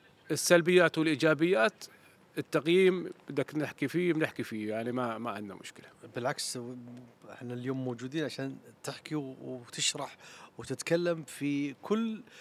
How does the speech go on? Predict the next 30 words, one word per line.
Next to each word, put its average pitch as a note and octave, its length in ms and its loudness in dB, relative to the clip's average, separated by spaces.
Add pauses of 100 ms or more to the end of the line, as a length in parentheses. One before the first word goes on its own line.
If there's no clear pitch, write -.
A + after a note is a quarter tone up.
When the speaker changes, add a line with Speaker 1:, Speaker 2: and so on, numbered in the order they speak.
(200)
Speaker 2:
تفاصيل، D3 800 0
آه، G#2 600 -6 (540)
مرحلة C#3+ 400 0
جمال C#3 320 -2
السلامي. B2 520 -8 (360)
لكن D3+ 200 -4
أنا F3+ 140 -4
ما F#3 140 -2
فهمت E3 340 -6
كلمة D#3+ 340 -8
أنت C3 120 -8
تقول C3+ 180 -8 (360)
مصلحة C#3+ 420 -6
الطرفين، A#2+ 500 -8 (340)
إيش - 80 -16
تقصد - 300 -10
فيها؟ - 240 -16 (280)
Speaker 1:
شوف، - 340 -6
آه، E3 180 2
مصلحة F#3 400 4
الطرفين، A#2+ 560 -2
لأنه E3+ 480 0 (480)
ال-، C#3+ 100 -6 (220)
مثل F#3+ 200 0
ما D#3+ 140 4
حكيت A#2 380 -4
لك، A2 180 -6
الكابتن E3 380 0
جمال D3+ 200 2
السلامي، G2+ 680 0